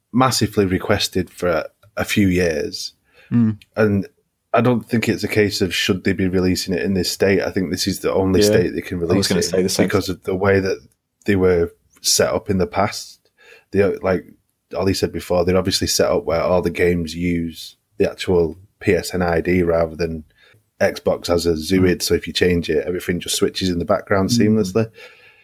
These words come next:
Speaker 1: They obviously weren't set up like that. And I guess the, the issue with it being older games is, you know, they can't go back to a publisher or developer and say, "You must
Speaker 3: Yeah.
Speaker 1: update the, the game code to use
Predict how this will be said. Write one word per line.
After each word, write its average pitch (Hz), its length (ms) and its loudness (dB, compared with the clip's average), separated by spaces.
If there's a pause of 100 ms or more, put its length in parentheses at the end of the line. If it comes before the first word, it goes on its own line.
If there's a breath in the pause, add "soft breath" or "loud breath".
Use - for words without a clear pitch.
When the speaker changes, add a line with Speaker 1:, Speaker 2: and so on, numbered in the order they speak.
(440 loud breath)
Speaker 1:
They 95 220 0
obviously 95 320 0
weren't 90 280 0
set 82 160 0
up 90 200 0
like 82 200 -6 (100)
that. - 260 -20
And 95 140 -2
I 95 60 2
guess 98 320 -2 (140)
the, 87 340 0 (960)
the - 200 -4
issue 104 280 2
with 92 120 2
it 87 140 -2
being 95 240 2
older 90 320 2
games 90 400 0
is, 80 260 -8
you 92 60 -6
know, 85 140 0 (160)
they 90 120 -2
can't 92 380 0
go 87 220 2
back - 300 -4
to 87 180 -2
a 80 80 -4 (340)
publisher 87 600 0
or 80 120 -2
developer 90 520 0
and 85 120 -6
say, 82 380 -2 (240)
"You 92 160 2
must 92 640 -2
Speaker 3:
Yeah. 92 240 -4 (600)
Speaker 1:
update 98 540 -2
the, 98 260 0
the 95 120 0
game 95 480 2 (100)
code 87 380 0
to - 180 -4
use 87 640 -2